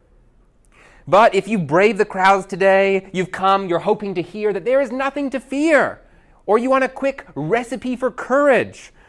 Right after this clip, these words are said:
or if you want a pep talk on how to make friends and influence people, you might be a little disappointed. <laughs>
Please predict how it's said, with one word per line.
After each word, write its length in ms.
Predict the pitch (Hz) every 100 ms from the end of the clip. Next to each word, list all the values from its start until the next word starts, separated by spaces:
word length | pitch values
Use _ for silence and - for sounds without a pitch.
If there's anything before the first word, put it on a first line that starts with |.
| - -
or 180 | 180 208
if 80 | 202
you 100 | 240
want 220 | 233 226
a 40 | 180
pep 320 | - 254 220
talk 240 | 208 156
on 120 | 147
how 80 | 196
to 60 | 175
make 260 | 208 240 -
friends 400 | 247 240 190 143
and 120 | 143
influence 600 | 269 311 226 226 175 -
people, 540 | 180 160 120 92 - _ _ _ _ _ _
you 140 | 123
might 320 | 139 127 175 -
be 140 | 156
a 80 | 139
little 200 | 131 127
disappointed. 640 | - 123 - 120 -
<laughs> 40 | -